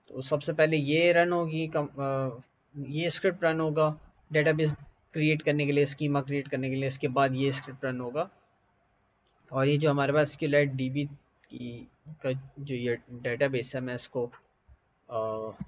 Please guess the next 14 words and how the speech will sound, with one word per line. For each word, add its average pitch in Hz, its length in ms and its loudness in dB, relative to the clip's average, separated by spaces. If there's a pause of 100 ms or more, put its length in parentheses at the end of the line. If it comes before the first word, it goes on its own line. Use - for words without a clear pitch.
(160)
explore 135 440 -6
कर 127 200 -2
रहा 123 100 -4
हूँ। 185 140 -6 (880)
एसक्यूएलआइट 143 640 0
का 135 300 0
मेरे 127 200 -4
पास 135 160 -4
plugin 123 480 -4
है 135 180 -8 (1600)
वीएस 127 240 -4
code 123 260 -6
में, 147 240 -6 (2000)
Here। 110 240 -8